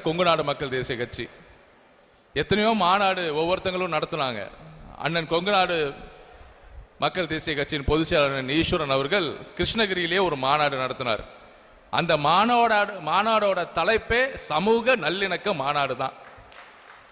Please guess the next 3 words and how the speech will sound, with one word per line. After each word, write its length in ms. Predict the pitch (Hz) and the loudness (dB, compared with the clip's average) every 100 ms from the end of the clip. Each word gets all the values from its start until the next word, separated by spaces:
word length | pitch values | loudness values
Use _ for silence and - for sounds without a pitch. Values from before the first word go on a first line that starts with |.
| - - - - - - - - - - - - - - - - - | -20 -20 -20 -8 -4 -4 -8 -4 -2 -2 -4 -2 -2 -6 -4 -2 0
அந்த 140 | 190 190 185 | 2 2 4
மாநாடு 460 | 220 254 269 240 208 190 - - - | 4 4 2 2 -2 -2 -6 -8 -2
நடத்துற 340 | 175 214 226 | 0 0 -2